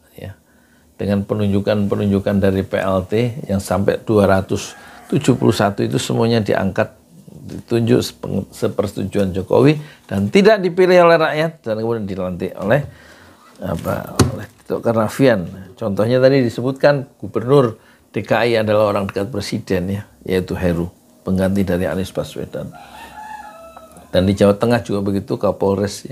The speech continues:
Kapoldanya, <clears throat> bekas Kapolda zaman Jokowi, Jokowi masih di Solo. Jadi orang-orang dekat yang akan nanti menjadi kepala daerah, bupati, dan wali kota, atau setidak-tidaknya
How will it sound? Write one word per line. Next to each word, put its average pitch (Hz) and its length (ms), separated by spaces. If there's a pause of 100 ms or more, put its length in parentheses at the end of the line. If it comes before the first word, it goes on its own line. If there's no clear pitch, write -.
Kapoldanya, 101 800 (720)
<clears throat> 147 340
bekas - 300
Kapolda 101 400
zaman 92 320
Jokowi, 92 480
Jokowi 98 400
masih 95 240
di 101 160 (400)
Solo. 107 400 (520)
Jadi 139 120
orang-orang 131 400
dekat 117 320
yang 104 240
akan 98 320
nanti 98 320
menjadi 95 480 (640)
kepala 92 320
daerah, 101 640
bupati, 92 480
dan 95 160
wali 90 160
kota, 92 400 (480)
atau 92 320
setidak-tidaknya 98 960